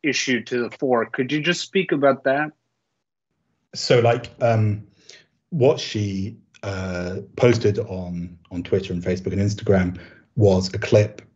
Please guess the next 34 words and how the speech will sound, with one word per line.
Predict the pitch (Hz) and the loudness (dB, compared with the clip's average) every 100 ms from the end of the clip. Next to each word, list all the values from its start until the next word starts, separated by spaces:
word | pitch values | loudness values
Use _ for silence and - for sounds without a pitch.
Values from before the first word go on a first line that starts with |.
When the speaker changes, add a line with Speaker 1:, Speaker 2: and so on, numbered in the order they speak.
| - | -6
Speaker 2:
which | 107 - | -4 -2
had | 95 | -2
gone | 101 95 | 0 -2
up | - | 0
on | 95 | -2
the | 90 | -2
site | - 92 87 - | -2 -2 -2 -2
of, | 82 - - 92 | -4 -4 -12 -8
uh, | 90 95 | -6 -2
Il | 95 | 2
Messaggero, | 95 95 95 90 104 101 98 104 92 | 2 4 2 4 6 6 4 0 -2
which | 95 | -8
is | - | -8
a | 90 | -6
newspaper | 92 90 - 87 90 | -4 -4 -2 -2 0
in | 90 | 2
Rome, | 95 95 95 95 - - - - _ - | 4 6 4 2 -4 -20 -20 -20 _ -2
uh, | 98 90 90 92 - | 0 2 0 -2 0
which | 107 | 0
shows | - - 92 92 - - - | 2 4 4 4 -2 -6 -4
a | 92 87 85 85 85 - _ _ _ _ - | 0 0 0 -4 -8 -18 _ _ _ _ 4
rape, | 123 113 104 - - - _ | 8 8 6 0 -16 -20 _
uh, | 107 98 92 92 - _ _ _ _ - | -2 -2 -2 -10 -16 _ _ _ _ -6
of | 101 90 90 - | -4 -4 -6 -2
a | 95 92 | 0 2
Ukrainian | 95 101 107 - 110 107 95 92 | 0 0 0 4 6 6 4 2
woman | 95 98 92 90 107 - | 2 2 2 -2 -6 -8
by | 107 92 87 90 | -4 0 0 0
a | 101 | 0
man | 95 92 87 | 2 2 0
from, | - 90 87 95 | -2 2 2 0
uh, | 90 85 82 | -2 -2 2
Guinea. | 110 101 95 87 - - _ _ _ _ - _ _ _ - - - - - - | 6 6 6 2 -4 -20 _ _ _ _ -20 _ _ _ -20 -20 -20 -20 -20 -4
Um, | 107 87 85 82 82 - | -2 0 -2 -4 -4 -6